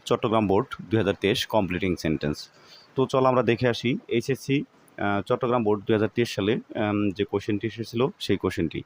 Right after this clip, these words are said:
তো এই নম্বর কোশ্চেনে বলা হয়েছে, "We take physical exercise so that।" তো তারপর পরবর্তীতে আমাদের সেন্টেন্সটি কমপ্লিট করার জন্য ছেড়ে দেওয়া হয়েছে। তো এখানে দেখো আমরা কমপ্লিট করেছি যে, "Keep ourselves fit।"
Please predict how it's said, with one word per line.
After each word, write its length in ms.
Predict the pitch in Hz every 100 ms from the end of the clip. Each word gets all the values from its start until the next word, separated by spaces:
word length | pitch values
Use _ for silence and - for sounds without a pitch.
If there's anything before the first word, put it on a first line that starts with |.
| _ _ - - _ _ _ _
তো 100 | 123 -
এই 180 | 123 127
নম্বর 240 | 131 131
কোশ্চেনে 340 | 131 - 127
বলা 200 | 107 107
হয়েছে, 340 | 104 107 117 131
"We 240 | - 107 95 113
take 460 | 95 104 - -
physical 340 | - 107 123 117
exercise 560 | 107 104 - 92 85 120 - -
so 140 | 92
that।" 280 | 73 69 - - _ _ _ _ _ _
তো 100 | 139
তারপর 360 | 135 120 135 131
পরবর্তীতে 580 | 139 131 120 120 110
আমাদের 300 | - 113 107
সেন্টেন্সটি 460 | 104 113 104 107 123
কমপ্লিট 420 | 113 110 110 104
করার 220 | - 110
জন্য 220 | 98 92 135
ছেড়ে 240 | - 104
দেওয়া 160 | 92 85
হয়েছে। 320 | 87 110 123 - _ - - -
তো 80 |
এখানে 260 | 113 117 120
দেখো 200 | 110 110
আমরা 320 | 104 98 117 -
কমপ্লিট 300 | 107 101 -
করেছি 340 | 95 - 92
যে, 160 | 85 214 _ - _ _
"Keep 140 | 139 135
ourselves 560 | 113 95 - 110 156 - -
fit।" 120 | 110